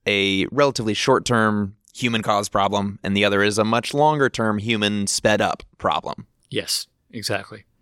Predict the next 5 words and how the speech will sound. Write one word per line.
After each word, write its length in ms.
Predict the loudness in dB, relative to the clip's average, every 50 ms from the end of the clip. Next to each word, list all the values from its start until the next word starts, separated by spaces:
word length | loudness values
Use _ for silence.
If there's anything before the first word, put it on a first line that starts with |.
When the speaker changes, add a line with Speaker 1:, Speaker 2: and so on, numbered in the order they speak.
| _ _
Speaker 1:
So 420 | -2 2 4 6 6 6 4 0 -6
you 760 | -10 -8 -6 -2 0 2 2 4 4 4 4 4 2 0 -2 -4 -6
went 240 | -2 0 0 0 2
out 400 | 0 -2 -2 -4 -4 -4 -8 -8 -10 -16 _ -10 -6
and 440 | -2 0 0 0 0 -2 -4 -8 -10